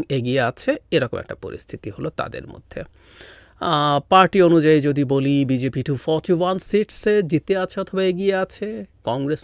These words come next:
নাইনটি নাইন সিটসে জিতে আছে অথবা এগিয়ে আছে। এর মধ্যে আরও দু একটা দল খুব সিগনিফিক্যান্টলি ভালো করেছে। সমাজবাদী পার্টির কথা আমরা জানি, উত্তরপ্রদেশের তৃণমূল কংগ্রেস twenty nine seats out of forty two তারা জিতেছে। এরকম একটা ফলাফল, আমি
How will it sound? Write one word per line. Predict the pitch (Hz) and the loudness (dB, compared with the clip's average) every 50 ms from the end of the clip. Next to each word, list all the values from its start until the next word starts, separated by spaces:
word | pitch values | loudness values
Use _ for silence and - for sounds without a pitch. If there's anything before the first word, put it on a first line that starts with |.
| - | -6
নাইনটি | 139 131 131 - - | -6 -6 -6 -4 -4
নাইন | 131 147 170 190 175 - | -2 -2 -2 -2 -2 -4
সিটসে | - 185 - - - 175 143 | -6 -6 -6 -2 -4 -2 -2
জিতে | 147 - - 175 170 | -2 -2 -2 -2 -2
আছে | 170 - - 180 | -2 -4 -6 -8
অথবা | 160 - 165 165 | -6 -2 0 0
এগিয়ে | 160 156 160 170 170 170 156 | 0 2 0 0 0 -2 -2
আছে। | - - - 180 233 - - - _ _ _ - - - - - - - - - - _ _ _ | -6 -6 -8 -8 -8 -8 -14 -20 _ _ _ -20 -20 -20 -20 -20 -20 -20 -20 -20 -20 _ _ _
এর | - 185 175 165 165 | 0 2 2 2 2
মধ্যে | 170 156 135 160 160 156 | 0 0 0 0 2 2
আরও | 156 156 135 | 2 4 2
দু | 151 143 | 2 0
একটা | - - 147 131 | 2 0 0 0
দল | 131 135 - - | 0 -2 2 0
খুব | 175 151 | 0 0
সিগনিফিক্যান্টলি | - - 160 131 135 160 - 220 - 247 220 - 220 156 160 | 2 0 0 4 4 4 4 8 8 8 8 8 4 6 6
ভালো | 170 165 170 156 | 6 6 6 4
করেছে। | 175 160 170 165 - - 208 226 - - | 4 0 0 0 -2 -4 -4 -6 -4 -4
সমাজবাদী | 151 127 123 127 123 135 139 131 135 131 | -4 -2 -2 -2 -2 -2 -2 -2 -2 -2
পার্টির | 120 135 135 131 - 156 143 - | -2 -2 -2 -2 -2 -6 -6 -6
কথা | 151 - - 156 143 | -8 -8 -8 -8 -6
আমরা | 143 143 143 | -6 -6 -6
জানি, | 139 139 139 151 156 | -4 -4 -4 -4 -4
উত্তরপ্রদেশের | 143 - _ 165 147 - 151 147 139 151 143 - 170 165 175 175 - - - - - - - - - - _ | -6 -4 _ -4 -2 -2 -2 0 0 -2 -2 0 0 0 0 0 -6 -16 -20 -20 -20 -20 -20 -20 -20 -12 _
তৃণমূল | - 262 285 269 254 208 180 160 143 - 135 | 6 6 8 8 10 10 10 8 8 6 4
কংগ্রেস | 123 120 104 107 117 92 - - - - - - - | 2 2 0 -2 -2 6 6 6 6 6 -4 -6 -2
twenty | - 147 127 - 131 110 113 | -2 -2 -2 -2 -6 -4 -2
nine | 127 175 202 - - | -2 -2 -2 -4 -4
seats | - 165 156 - 147 | -6 -6 -4 -4 -6
out | 139 139 - | -4 -4 -6
of | 135 - - | -8 -8 -6
forty | - 156 160 - 165 - | -8 -6 -4 -6 -8 -4
two | - 196 160 110 - | -2 -4 -2 -2 -4
তারা | 117 110 104 - | -6 -6 -6 -8
জিতেছে। | 107 - - - - - - - - - - - - - - - _ 285 | -10 -12 -12 -14 -14 -12 -12 -12 -14 -16 -20 -20 -20 -20 -20 4 _ 6
এরকম | 277 254 - 180 143 127 | 6 6 2 2 0 0
একটা | - - 135 107 - - - - - - - _ _ _ _ - - - - - - - | 0 -2 -4 -4 -4 -8 -14 -18 -18 -20 -20 _ _ _ _ -20 -18 -16 -16 -16 -14 -2
ফলাফল, | - 190 165 - - - | 0 2 2 2 2 2
আমি | 160 156 | 0 2